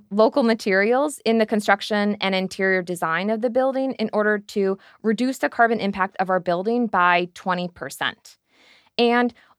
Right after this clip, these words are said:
we're gonna be sharing the lessons we learned to help other businesses reduce their carbon impact too, building on our partnerships with Camden Clean Air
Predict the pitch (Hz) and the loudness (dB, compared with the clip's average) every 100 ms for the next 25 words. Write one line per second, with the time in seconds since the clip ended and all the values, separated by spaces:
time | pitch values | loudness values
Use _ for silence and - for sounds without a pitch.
0 | _ 208 302 254 440 466 339 - 220 226 | _ -4 -2 2 2 4 2 2 2 4
1 | 233 196 190 - 202 185 180 170 175 208 | 4 4 2 2 -4 -2 -2 0 2 2
2 | 233 - 185 208 202 - 277 339 247 240 | -2 -4 -2 0 0 2 2 4 2 0
3 | 233 226 220 208 202 202 196 - 233 240 | 0 2 2 2 -2 0 -2 2 2 4
4 | 208 196 - 185 - 165 165 - - - | 0 2 0 -2 2 0 0 -10 -10 2
5 | 226 220 220 _ _ _ - 269 294 277 | 4 4 0 _ _ _ 2 2 4 2
6 | 254 233 214 185 196 - 185 - - 196 | 4 4 2 2 2 2 0 -2 -2 -2
7 | - - 202 185 185 180 190 180 185 233 | -2 -4 0 2 0 -2 -4 -2 2 2
8 | 247 | 0